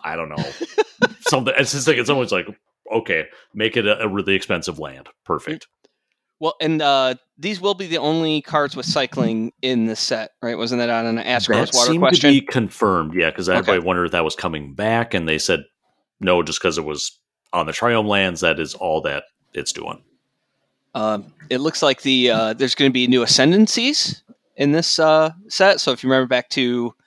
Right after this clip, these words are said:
Speaker 2: Tarkir, I don't remember, Khans, right? It was Khans of Tarkir that had,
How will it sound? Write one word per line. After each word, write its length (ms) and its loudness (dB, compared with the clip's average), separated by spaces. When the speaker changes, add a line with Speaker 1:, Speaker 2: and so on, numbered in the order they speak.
Speaker 2:
Tarkir, 460 2
I 40 4
don't 160 2
remember, 320 -4
Khans, 380 0
right? 80 -4
It 40 -4
was 100 -8
Khans 240 -4
of 60 -18
Tarkir 480 -4
that 160 -4
had, 240 0